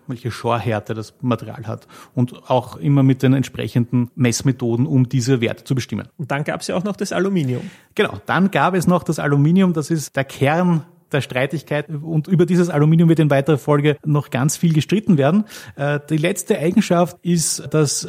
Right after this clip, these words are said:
Speaker 1: der Anteil eines Aluminiumelements zwischen zehn und fünfhundert ppm liegt.
Speaker 2: Ich kann mir gut vorstellen, wie das Aluminium in das Polyolefin kommt,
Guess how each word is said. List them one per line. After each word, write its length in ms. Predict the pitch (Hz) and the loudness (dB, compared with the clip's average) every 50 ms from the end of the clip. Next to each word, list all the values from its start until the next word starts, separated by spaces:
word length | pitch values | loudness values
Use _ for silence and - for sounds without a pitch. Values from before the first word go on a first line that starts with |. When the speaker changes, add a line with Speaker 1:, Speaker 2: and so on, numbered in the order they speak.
| - - | -8 -6
Speaker 1:
der 140 | 147 131 113 | -6 -2 0
Anteil 400 | 131 170 208 196 - 170 160 165 | 2 4 4 4 4 2 2 2
eines 300 | 151 143 151 143 - - | 4 4 2 2 2 -2
Aluminiumelements 1200 | - 139 139 143 151 160 196 226 240 226 180 147 135 139 139 131 123 147 196 220 - - - - _ _ | -2 -2 2 4 6 6 8 8 6 4 4 2 2 2 2 2 2 4 2 2 2 -2 -6 -16 _ _
zwischen 480 | - - 180 175 - 185 175 170 175 | -2 0 0 2 4 4 2 2 0
zehn 460 | - - - 147 156 180 196 190 196 | -2 -2 0 2 4 4 6 4 4
und 220 | 190 170 170 170 - | 4 2 2 0 2
fünfhundert 840 | - 170 175 175 160 - 170 160 165 160 156 156 151 139 - - | 2 2 2 2 2 2 2 4 4 6 4 4 2 0 -2 0
ppm 500 | - 143 143 - 156 143 110 120 131 127 | 0 0 2 2 2 2 4 4 4 4
liegt. 340 | 120 113 110 - - - - _ _ _ | 4 4 0 -2 -6 -16 -20 _ _ _
Speaker 2:
Ich 60 | - | -10
kann 140 | - - 170 | -8 -4 -4
mir 80 | 175 165 | -2 -4
gut 160 | 185 170 - | -4 -4 -4
vorstellen, 400 | 165 151 160 - 170 165 165 147 | -4 -6 -4 -4 -4 -4 -4 -4
wie 80 | 151 143 | -6 -6
das 240 | 147 147 - - - _ _ _ | -6 -8 -8 -10 -16 _ _ _
Aluminium 720 | - 143 139 139 139 147 160 185 202 196 190 185 185 180 185 - _ - | -6 -4 -4 -4 -4 -2 -2 -2 -2 -2 -2 -2 -4 -6 -8 -14 _ -12
in 80 | 151 | -8
das 140 | 143 147 - | -8 -8 -8
Polyolefin 920 | - - - 147 147 151 147 - 135 139 135 135 - - 214 233 240 240 | -10 -8 -6 -4 -4 -4 -4 -4 -4 -4 -4 -4 -4 -6 -6 -8 -8 -8
kommt, 400 | - 127 117 131 185 190 - - | -6 -6 -6 -6 -8 -10 -14 -18